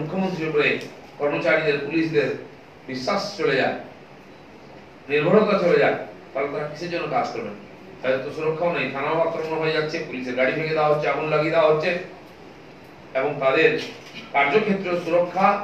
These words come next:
নাই, সম্মান নাই। তাই তারা এই ধরনের একদম চূড়ান্ত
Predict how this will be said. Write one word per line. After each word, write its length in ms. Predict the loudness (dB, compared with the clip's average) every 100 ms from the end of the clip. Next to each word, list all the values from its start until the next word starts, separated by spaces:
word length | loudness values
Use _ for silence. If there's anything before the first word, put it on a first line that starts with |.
| -8 -16 -20 -20 -14 -4
নাই, 160 | 0 0 -4 -12 -20 -6
সম্মান 320 | -4 0 0 0
নাই। 120 | 0 -2 -6 -16 -16 -2
তাই 140 | 0 2
তারা 120 | 0
এই 60 | 0
ধরনের 300 | -2 -2 -2 -2 -8 -18 -20 -20 -10 -8
একদম 280 | -4 -2 -2
চূড়ান্ত 320 | 0 0 0